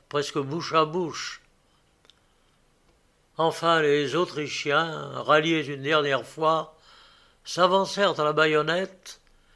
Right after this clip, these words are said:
et à défaut d'échelles ou de brèches, empilant contre les fortifications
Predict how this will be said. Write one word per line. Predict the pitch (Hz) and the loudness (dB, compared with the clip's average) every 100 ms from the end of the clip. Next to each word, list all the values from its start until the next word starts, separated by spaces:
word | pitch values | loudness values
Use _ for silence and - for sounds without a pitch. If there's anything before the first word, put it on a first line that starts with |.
| _ _ _ _ | _ _ _ _
et | 170 | 4
à | 190 | 4
défaut | 233 226 220 | 4 0 0
d'échelles | 175 - 180 165 | 2 2 2 2
ou | 139 | 2
de | 139 | -2
brèches, | 127 143 180 156 - 151 139 - _ - _ - | 2 2 2 -2 -10 -8 -10 -12 _ -20 _ -2
empilant | 165 175 - 202 196 170 | -2 -2 0 2 2 2
contre | 151 131 143 | -2 -2 0
les | |
fortifications | 143 - 156 151 147 143 143 139 165 156 | 0 -2 -4 -4 -4 -2 -2 -4 -6 -6